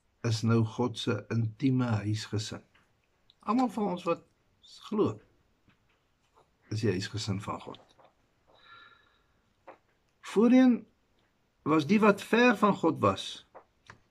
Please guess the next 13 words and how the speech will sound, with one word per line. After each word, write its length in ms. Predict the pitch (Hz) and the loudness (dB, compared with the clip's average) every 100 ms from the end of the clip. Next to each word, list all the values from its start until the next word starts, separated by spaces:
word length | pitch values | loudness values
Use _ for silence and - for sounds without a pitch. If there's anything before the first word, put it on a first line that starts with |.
| _ _ _ _ _ _ _ _ _ _ _ _ _ _ _ | _ _ _ _ _ _ _ _ _ _ _ _ _ _ _
die 320 | 151 175 - - | -2 -2 -4 -8
by-, 340 | 127 170 185 - _ | 0 2 0 -2 _
die, 240 | - 143 160 | -6 -2 -2
die 140 | 147 165 | -2 4
nie-Jode, 480 | 202 196 156 110 - - _ _ _ _ _ _ _ _ _ _ _ _ _ _ _ _ | 4 6 6 6 0 -12 _ _ _ _ _ _ _ _ _ _ _ _ _ _ _ _
net 280 | - 151 - | -4 -4 -2
gesien 320 | 135 147 135 | -4 0 0
as 120 | 120 107 | 0 -2
bywoners. 680 | 104 101 101 92 - - - _ _ _ _ _ _ _ _ _ _ _ _ _ _ _ _ _ _ _ - | -2 -2 -4 -6 -12 -16 -18 _ _ _ _ _ _ _ _ _ _ _ _ _ _ _ _ _ _ _ -4
Die 80 | 139 139 | 0 4
Jode 480 | 214 233 240 220 - _ _ _ _ _ _ _ _ _ _ _ _ _ _ _ | 6 8 6 4 0 _ _ _ _ _ _ _ _ _ _ _ _ _ _ _
het 160 | 139 147 | -4 4
hulle 180 | 190 | 8